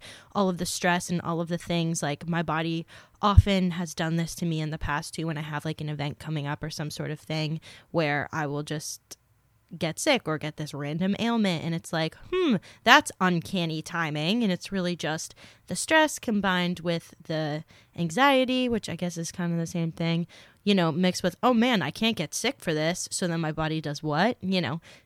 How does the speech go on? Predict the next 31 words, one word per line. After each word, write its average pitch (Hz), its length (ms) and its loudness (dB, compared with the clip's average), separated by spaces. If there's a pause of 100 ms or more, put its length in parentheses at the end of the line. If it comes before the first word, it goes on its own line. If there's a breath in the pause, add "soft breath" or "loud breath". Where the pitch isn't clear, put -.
(800 loud breath)
gets 160 180 -4
a 165 60 -4
little 220 160 2
sick, - 320 4
but 185 220 6 (520 soft breath)
we 202 100 -2
pushed - 360 -2
through. 294 380 6
I 220 80 -2
had 202 380 2
an 165 240 -2
okay 202 500 2
time 160 460 -8 (380)
traveling. 113 460 -8 (200)
<laughs> 190 80 -4 (600 loud breath)
And 220 140 12
I 208 160 8
will 214 160 0
say 196 240 -2
that 170 260 0
there 190 120 2
were 185 140 4
some 156 280 -4
great 254 420 6
parts, 233 320 4
there 190 180 0
were 185 60 2
some 196 340 -2
really 208 240 -2
awful 208 260 0
parts. - 500 0